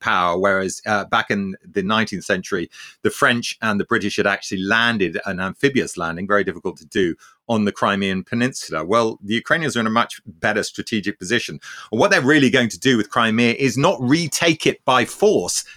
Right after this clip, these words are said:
They're going to isolate it. They're going to sever the Kerch Bridge, and they're gonna make sure that no supplies can come in from the other way by severing the land bridge from Russia to Crimea.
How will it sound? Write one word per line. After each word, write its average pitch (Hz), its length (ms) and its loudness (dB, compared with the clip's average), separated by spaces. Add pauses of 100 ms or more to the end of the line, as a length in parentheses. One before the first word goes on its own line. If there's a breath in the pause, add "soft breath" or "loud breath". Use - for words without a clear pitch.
They're 127 100 4
going 147 120 2
to 156 120 4
isolate 120 560 2
it. - 120 -10
They're 104 140 -2
going 117 240 2
to 117 220 0
sever 123 500 2 (280 loud breath)
the 101 60 0
Kerch 110 460 0
Bridge, 139 380 4
and 113 120 0
they're 113 140 2
gonna 113 220 0
make 127 180 2
sure 123 220 0
that 113 160 2
no 127 160 4
supplies 107 520 0
can 98 160 -6
come 123 240 0
in 101 220 0 (300 soft breath)
from 104 160 0
the 107 100 4
other 147 220 4
way 95 260 2
by 113 160 2
severing 101 380 0
the 95 100 2
land 139 380 2
bridge 92 260 0
from 90 240 -4
Russia 90 300 -2
to - 120 -8
Crimea. 101 540 0